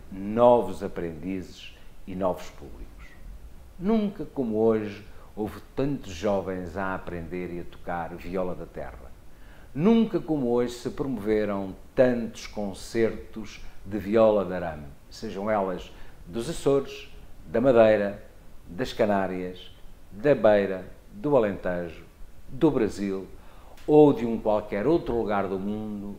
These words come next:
onde chegaram portugueses do continente e das ilhas com uma viola de arame.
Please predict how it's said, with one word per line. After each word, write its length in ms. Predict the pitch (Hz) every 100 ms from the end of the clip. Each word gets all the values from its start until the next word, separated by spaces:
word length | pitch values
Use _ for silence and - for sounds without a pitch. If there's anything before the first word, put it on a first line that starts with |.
| -
onde 280 | 113 110 -
chegaram 420 | - 104 98 95
portugueses 760 | 120 117 92 101 95 82 85
do 80 | 85
continente 600 | - 110 101 95 92 82
e 40 | 85
das 240 | 82 76
ilhas 560 | 98 92 90 87 - - - - -
com 220 | - 92 95
uma 180 | 90
viola 380 | 82 82 85 82
de 80 | 76
arame. 260 | 71 -